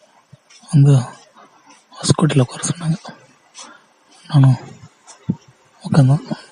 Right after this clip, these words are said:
போகும்போது ரோடு சரியில்லாம இருந்தது. நான் பின்னாடி நல்லா பிடிச்சிக்கிட்டேன்.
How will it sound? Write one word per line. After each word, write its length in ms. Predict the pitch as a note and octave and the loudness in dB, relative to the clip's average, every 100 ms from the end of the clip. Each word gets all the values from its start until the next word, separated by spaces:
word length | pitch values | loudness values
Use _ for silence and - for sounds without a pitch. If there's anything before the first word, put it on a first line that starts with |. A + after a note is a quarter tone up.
| - _ - - - - - - - _ _ - _ _ - _ - _ - - - - - - - - - | -20 _ -20 -8 -6 -6 -8 -12 -14 _ _ -20 _ _ -20 _ -20 _ -18 -16 -20 -20 -20 -20 -20 -20 -14
போகும்போது 520 | D#3+ D#3+ C3 C3 B2+ B2 - - - - - - - | -8 -6 -4 -6 -6 -8 -12 -20 -20 -18 -18 -20 -10
ரோடு 220 | D3 D3+ B2+ | -6 -4 -6
சரியில்லாம 360 | C3+ C3 B2+ B2 | -10 -8 -8 -8
இருந்தது. 340 | A#2 B2 C#3 - - - - - - - - - - - - | -10 -12 -14 -20 -20 -20 -20 -20 -20 -20 -20 -20 -20 -20 -12
நான் 240 | C#3 C3 A#2+ - | -8 -8 -8 -12
பின்னாடி 240 | - D3 C#3+ | -8 -6 -6
நல்லா 160 | C3+ | -10
பிடிச்சிக்கிட்டேன். 640 | C3+ - - C3 C3+ E3 | -12 -16 -16 -16 -16 -20